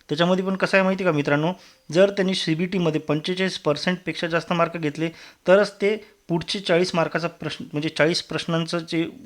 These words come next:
पेपर आहे ना, तो समोरच्या पेपरसाठी ते अप्लाय करू शकतात किंवा ते इलिजिबल होतात. जर त्यांना पंचेचाळीस पर्सेंटच्या पेक्षा कमी पडले तर ते पुढचे चाळीस प्रश्नांची उत्तरं द्यायला ते इलिजिबल होत नाही,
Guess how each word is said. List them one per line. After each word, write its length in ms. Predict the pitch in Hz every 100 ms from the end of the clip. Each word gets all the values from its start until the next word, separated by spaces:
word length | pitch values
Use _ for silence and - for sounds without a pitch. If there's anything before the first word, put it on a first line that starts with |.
| 156 143 -
पेपर 320 | 147 143 165
आहे 120 | 147 127
ना, 100 | 156 - - _
तो 60 | 190
समोरच्या 420 | 185 160 160 180
पेपरसाठी 540 | 160 156 160 151 147 156
ते 120 | 160
अप्लाय 280 | 139 147 156
करू 220 | 151 143
शकतात 340 | 143 123 - 135
किंवा 160 | 160 151
ते 140 | 170
इलिजिबल 520 | - 175 160 147 139 123
होतात. 200 | 117 113 - - _ 156
जर 100 | 165
त्यांना 220 | 185 185
पंचेचाळीस 440 | - 156 156 170
पर्सेंटच्या 520 | - 143 151 156 - 151
पेक्षा 320 | 139 - 156
कमी 260 | - 151
पडले 300 | 165 147 131 151 - - -
तर 100 | 160
ते 140 | 160 165
पुढचे 320 | 156 151 160
चाळीस 300 | - 147 151
प्रश्नांची 420 | 147 - 147 147
उत्तरं 320 | 131 - 143
द्यायला 220 | 131 131
ते 180 | 135 139
इलिजिबल 440 | 127 127 131 147 160
होत 360 | 139 147 -
नाही, 400 | 143 127 117 123